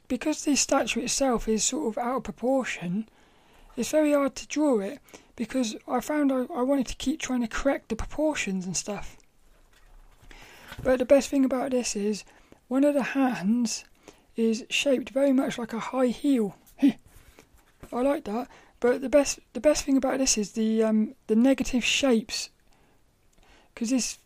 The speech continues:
thi-, this statue is full of negative shapes. So that was the first thing I did, was I,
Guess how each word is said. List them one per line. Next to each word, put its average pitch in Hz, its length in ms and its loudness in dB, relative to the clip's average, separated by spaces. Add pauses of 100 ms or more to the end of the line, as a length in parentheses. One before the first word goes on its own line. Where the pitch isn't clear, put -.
thi-, 294 220 -2
this 262 220 0
statue - 460 -2
is 202 100 -4
full 277 280 4
of 220 80 4
negative 233 420 0
shapes. - 480 -2 (380)
So 262 160 -2
that 269 100 6
was 247 140 4
the 226 80 -8
first 277 320 2
thing 269 160 0
I 247 80 0
did, 254 220 -4
was 202 160 -6
I, 226 240 -4